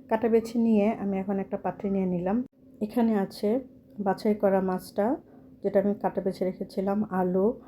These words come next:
আদা রসুন বাটা, পেঁয়াজ কুচি, কাঁচামরিচ কুচি। তার সাথে আমি দিয়ে দিয়েছিলাম হলুদ, মরিচ গুঁড়ো, জিরার গুঁড়ো, গোলমরিচ গুঁড়ো দিয়ে আমি এগুলোকে খুব ভালোভাবে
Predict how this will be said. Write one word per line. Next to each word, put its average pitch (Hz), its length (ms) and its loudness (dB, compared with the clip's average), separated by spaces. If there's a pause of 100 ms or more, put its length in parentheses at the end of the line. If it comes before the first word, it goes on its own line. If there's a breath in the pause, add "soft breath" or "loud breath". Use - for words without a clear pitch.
(180 loud breath)
আদা 185 320 4
রসুন 196 260 -4
বাটা, 190 400 -2 (360)
পেঁয়াজ 202 260 6
কুচি, 214 380 -4
কাঁচামরিচ 190 520 -6
কুচি। 208 400 0 (380 loud breath)
তার 196 100 4
সাথে 214 260 -2
আমি 202 160 2
দিয়ে 196 220 2
দিয়েছিলাম 190 720 0
হলুদ, 196 260 2
মরিচ 190 320 0
গুঁড়ো, 196 480 2 (100)
জিরার 185 260 4
গুঁড়ো, 196 400 4 (580 loud breath)
গোলমরিচ 196 560 2
গুঁড়ো 196 420 4 (600)
দিয়ে 196 280 4
আমি 190 280 0
এগুলোকে 185 400 -2
খুব - 280 -4
ভালোভাবে 190 560 2